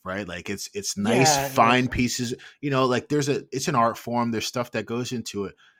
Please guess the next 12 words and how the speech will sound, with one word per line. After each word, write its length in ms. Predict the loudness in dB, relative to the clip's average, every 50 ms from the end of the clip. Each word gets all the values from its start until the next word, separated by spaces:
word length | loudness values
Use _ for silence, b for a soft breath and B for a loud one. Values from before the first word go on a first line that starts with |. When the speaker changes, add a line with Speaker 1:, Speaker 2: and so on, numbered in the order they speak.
| b b
Speaker 1:
Flavor-wise, 1040 | -18 -14 -6 0 2 4 6 6 6 4 4 2 2 0 -2 -4 -6 -8 -12 -12 -12 -12
though, 360 | -12 -12 -12 -12 -14 -14 -16 _ _ _ -10
I 100 | -10 -8
think, 500 | -6 -4 -4 -2 -2 -4 -8 -14 -20 _ _ _ _ _ _ _ _ _ _ _ _ -20 -20 -20 _ _ -6
I 40 |
mean, 340 | -4 -4 -4 -6 -8 -10 -14 _ _ -12
if 160 | -12 -10 -6 0
you 140 | 0 2
get 200 | 4 4 2 2
the 80 | 2 -2
right 220 | 0 0 0 0
one, 300 | -2 -4 -6 -6 -8 -12